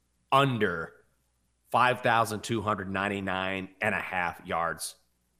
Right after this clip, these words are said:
Patrick Mahomes didn't even hit this last season, led the league in yardage. And I think we were talking about buying into narratives and buying into hype earlier. I'm not saying that Patrick Mahomes is on the downside of his career. He's not, but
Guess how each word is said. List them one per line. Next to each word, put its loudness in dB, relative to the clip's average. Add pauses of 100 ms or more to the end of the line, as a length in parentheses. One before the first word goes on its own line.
(100)
Patrick 0
Mahomes -2 (200)
didn't 0
even -2
hit -6
this -8
last -2
season, -6 (160)
led 2
the 2
league 2
in -2
yardage. 0
And 0
I 4
think -2 (180)
we 4
were 6
talking 4
about 2
buying 4
into 0
narratives 2
and -4
buying 2
into -2
hype 0
earlier. 2 (260)
I'm 4
not 4
saying 2
that -6
Patrick 2
Mahomes 0
is -4
on 2
the -2
downside 0
of 0
his 0
career. -2
He's -2
not, 0
but 0